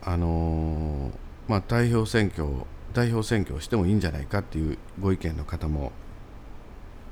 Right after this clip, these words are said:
中にはおられまして、えー、まあ、どういった意見なんかなって聞いてみると、あの、まあ、維新の会も、お、まあ、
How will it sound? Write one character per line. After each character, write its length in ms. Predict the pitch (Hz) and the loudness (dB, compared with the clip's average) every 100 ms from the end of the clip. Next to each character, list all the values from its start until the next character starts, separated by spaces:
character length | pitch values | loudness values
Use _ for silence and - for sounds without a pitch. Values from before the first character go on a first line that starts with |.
| - - | -6 4
中 300 | 107 104 98 | 6 6 4
に 80 | |
は 100 | 80 | 4
お 80 | 82 | 4
ら 100 | 87 | 4
れ 80 | 82 | 2
ま 160 | 80 78 | 0 -2
し 100 | - | -2
て、 240 | 78 73 - - - - - - - | -4 -4 -8 -14 -14 -14 -14 -14 -6
え 800 | 95 92 90 90 85 85 85 82 | 0 4 4 4 4 2 2 0
ー、 140 | 73 120 | -2 2
ま 60 | |
あ、 20 | 117 | 4
ど 100 | 127 | 4
う 40 | |
い 20 | |
っ 20 | |
た 140 | 131 151 | 4 2
意 40 | |
見 200 | 143 120 | 4 4
な 80 | 104 | 4
ん 40 | |
か 80 | 92 | 4
な 200 | 104 110 | 4 4
っ 20 | |
て 80 | 107 | 0
聞 140 | - 104 | -2 0
い 40 | |
て 80 | 98 | 2
み 120 | 85 | 2
る 100 | 76 | 0
と、 380 | - 107 101 - - | 0 2 2 -2 -4
あ 40 | 92 | -2
の、 760 | 85 80 80 78 76 76 76 71 - - - - - - - | 0 2 2 0 0 -2 -4 -6 -10 -14 -14 -14 -14 -14 -6
ま 100 | 107 | -2
あ、 60 | 95 - | -2 -2
維 60 | |
新 180 | 120 123 | 0 2
の 100 | 98 | 2
会 200 | 85 92 | 2 0
も、 320 | 104 123 76 - - - | 2 4 2 -4 -14 -10
お、 520 | 87 62 58 53 50 50 50 - - - - - - - | -8 -6 -6 -6 -8 -8 -10 -10 -10 -12 -12 -14 -14 -6
ま 100 | |
あ、 40 | 117 | -6